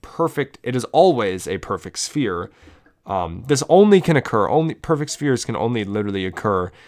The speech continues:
uh, with a black hole, to my knowledge. Uh, while the rotating black hole has a slightly oblate event horizon, that is because of the angular momentum, that is because of the rotation. Um, there's literally not a single object in the universe, save static black holes,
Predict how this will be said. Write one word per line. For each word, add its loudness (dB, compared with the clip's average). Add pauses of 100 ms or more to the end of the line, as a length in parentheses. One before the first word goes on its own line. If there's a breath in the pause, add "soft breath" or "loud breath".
(320 loud breath)
uh, 0
with -6
a -4
black -2
hole, -6 (420)
to -8
my -8
knowledge. -8 (340 soft breath)
Uh, -2
while 0
the -4
rotating -2
black -4
hole -2
has -6
a -8
slightly -10
oblate -8
event -10
horizon, -8
that -6
is -14
because -6
of -10
the -8
angular -10
momentum, -2
that -4
is -8
because -10
of -12
the -10
rotation. -4 (540 loud breath)
Um, 0
there's 4
literally 4
not 2
a 0
single 0
object 2
in 2
the 2
universe, 4
save 0
static -4
black -6
holes, 2